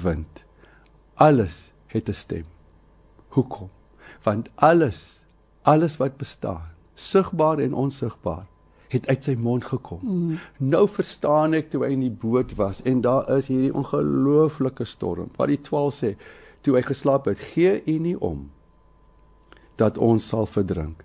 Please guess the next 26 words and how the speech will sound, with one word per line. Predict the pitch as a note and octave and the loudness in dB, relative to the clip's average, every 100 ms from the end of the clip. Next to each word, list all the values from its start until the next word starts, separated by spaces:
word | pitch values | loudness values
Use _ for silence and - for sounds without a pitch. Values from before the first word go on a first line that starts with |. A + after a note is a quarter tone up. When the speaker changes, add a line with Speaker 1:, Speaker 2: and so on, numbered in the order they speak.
| - | -20
Speaker 1:
Gee | - C#3+ C3+ | -4 0 2
jy | C3 C3+ | 2 2
nie | D#3 | 0
om | A2+ G#2 | -2 -4
vir | - | -8
ons | F2 E2 D#2+ - | -10 -12 -16 -20
nie? | G#2 _ _ _ _ _ - - - | -20 _ _ _ _ _ -20 -20 -2
U | C3+ | 2
het | C3+ | 2
ons | C3+ C3 | 2 0
geroep, | B2+ C3 D#3 | 2 0 0
ons | A2+ A2+ | -2 -4
het | - | -2
alles | B2 C#3 | -2 0
verlaat. | C#3 B2 C#3+ - _ G#3 | 0 0 0 -4 _ -4
U | |
is | A#3+ A#3 | -2 -2
nou | G3+ | -2
ons | F#3+ F#3 | -2 0
verantwoordelikheid. | F#3 E3+ E3+ F3 E3+ B2+ F2+ | -2 -2 -2 -2 -2 -4 -4
Gee | - B2 A2+ | -6 -2 0
u | |
nie | G#2+ G#2+ | 0 -2
om | G2+ | -4
vir | F#2+ - | -6 -10
ons." | F#2 F2+ D#2+ - | -10 -14 -18 -20